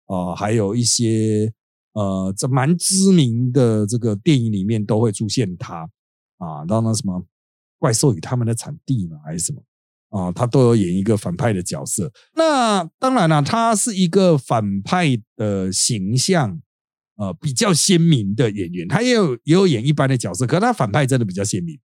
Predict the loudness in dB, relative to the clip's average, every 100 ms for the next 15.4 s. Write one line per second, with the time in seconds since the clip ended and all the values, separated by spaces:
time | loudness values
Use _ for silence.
0 | _ 0 2 4 4 2 -4 -4 0 0
1 | 2 4 4 4 4 6 4 -2 _ 2
2 | 6 6 6 2 -4 -6 -6 -4 -4 -6
3 | -12 _ -2 2 4 4 4 4 4 2
4 | 2 4 6 6 4 4 4 2 2 2
5 | 2 2 2 -2 -4 -2 -2 -2 0 0
6 | 0 2 2 0 -4 -10 -6 -6 -4 -2
7 | 0 2 0 0 -4 -6 _ _ _ 0
8 | 4 4 4 4 4 2 0 -2 -2 -4
9 | _ _ _ 2 2 2 2 4 4 2
10 | -2 0 0 2 2 2 0 0 -2 -4
11 | -4 -4 -6 -4 0 0 -2 -6 -8 -8
12 | -10 -14 -16 -18 -20 _ _ _ _ _
13 | _ -16 -12 -4 -2 0 2 2 2 2
14 | 0 0 2 2 2 2 2 2 2 2
15 | 0 -2 -6 -8